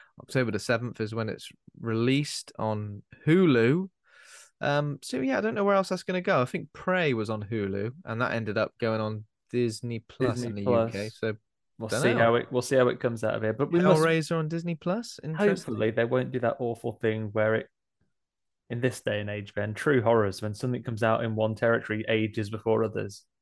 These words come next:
Speaker 2: So weird.
Speaker 1: Yeah,
Speaker 2: Um,
Speaker 1: it's a bit annoying, isn't it?
Speaker 2: yeah, I hope it just comes out pretty much day and date, hopefully, so we can get and enjoy it.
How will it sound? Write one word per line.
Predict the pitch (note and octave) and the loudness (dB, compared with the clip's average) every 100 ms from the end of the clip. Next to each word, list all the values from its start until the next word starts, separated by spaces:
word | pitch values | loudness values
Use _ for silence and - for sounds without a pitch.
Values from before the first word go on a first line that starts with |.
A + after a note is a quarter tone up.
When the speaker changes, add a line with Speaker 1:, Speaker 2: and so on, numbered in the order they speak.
| _ | _
Speaker 2:
So | - C#3 | -4 -4
weird. | A#2+ A#2+ G2 F#2 - _ _ _ _ _ _ _ _ _ - | 0 -2 0 -4 -10 _ _ _ _ _ _ _ _ _ -2
Speaker 1:
Yeah, | A#2+ | 2
Speaker 2:
Um, | A2 G#2+ | 2 2
Speaker 1:
it's | A2+ | -2
a | |
bit | G#2 | -2
annoying, | G2+ G2 G2+ | -2 -2 -2
isn't | G#2 | -4
it? | G#2 - _ - | -6 -8 _ 0
Speaker 2:
yeah, | A2 G#2+ | 2 4
I | B2+ | 4
hope | D#3+ C3+ | 4 2
it | A2+ | 0
just | A2+ - | -4 -4
comes | A2 G#2+ | -4 0
out | G#2 - - _ - F#3+ F3 | 2 0 -4 _ -20 -20 -18
pretty | - A#2+ A#2 | -4 -2 -2
much | G#2+ G2+ - - - C3 | -4 -6 -8 -18 -16 -4
day | A2 A2 | 0 0
and | G#2+ G#2 | 0 0
date, | G#2 G#2 | 0 0
hopefully, | A#2+ A2+ - G#2 | -2 -4 -4 -8
so | - G#2 | -6 -6
we | G#2+ | -6
can | A2 A2 | -8 -6
get | G#2+ | -4
and | A2 G#2+ | -4 -6
enjoy | G#2 G2+ G#2+ | -4 -2 -2
it. | G#2 | -2